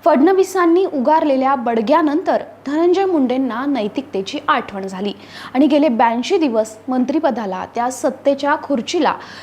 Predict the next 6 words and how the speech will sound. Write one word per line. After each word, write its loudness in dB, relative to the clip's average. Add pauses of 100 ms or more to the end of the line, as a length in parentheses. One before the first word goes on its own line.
(100)
चिटकून 2
बसणाऱ्या 2
धनंजय -2
मुंडेंनी 0 (180)
अखेर -2 (140)
राजीनामा -2